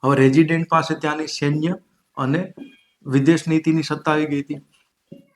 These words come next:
હા ના? તો મૂળ રીતના જે શીખ સેના હતી, એ નાની થઈ ગઈ હતી. કેવી થઈ ગઈ હતી? નાની થઈ ગઈ હતી. પેલી સમજ? હવે થાય છે એવું કે ભાઈ, એકવાર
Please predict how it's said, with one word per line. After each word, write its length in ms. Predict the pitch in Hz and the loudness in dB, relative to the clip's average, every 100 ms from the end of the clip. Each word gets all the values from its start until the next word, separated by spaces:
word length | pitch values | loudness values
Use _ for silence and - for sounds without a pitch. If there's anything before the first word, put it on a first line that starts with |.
| _ | _
હા 120 | 123 147 | -4 -2
ના? 120 | 190 | -4
તો 180 | 180 170 | -2 2
મૂળ 280 | 160 175 | 6 6
રીતના 280 | 170 - 175 | 4 0 -2
જે 180 | 170 175 | 0 -2
શીખ 280 | 175 180 180 | -2 -6 -4
સેના 360 | - 160 156 | -2 0 2
હતી, 200 | 120 131 | 0 -2
એ 180 | 156 165 165 - 156 | 0 0 -2 -8 -4
નાની 340 | 151 143 131 | 2 4 4
થઈ 140 | 107 | 0
ગઈ 100 | 101 | -4
હતી. 240 | 98 107 107 _ _ _ _ _ _ _ _ - - _ | -6 -10 -20 _ _ _ _ _ _ _ _ -20 -20 _
કેવી 160 | 127 127 | -4 0
થઈ 140 | 131 | 0
ગઈ 100 | 135 | -2
હતી? 180 | 135 220 - - _ 127 | -4 -6 -6 -20 _ -2
નાની 300 | 123 120 107 | 0 0 -4
થઈ 160 | 95 | -10
ગઈ 140 | 98 98 | -14 -18
હતી. 160 | 101 _ _ _ _ | _ _ _ _ _
પેલી 160 | 127 139 | -6 -4
સમજ? 160 | 147 160 - - 135 | -2 -4 -6 -4 0
હવે 100 | 175 | 2
થાય 260 | 151 180 | 2 2
છે 120 | 175 | 4
એવું 220 | 180 190 190 | 6 6 4
કે 160 | 185 | 2
ભાઈ, 180 | 180 180 | 6 4
એકવાર 500 | 170 165 175 180 185 | 4 2 4 2 2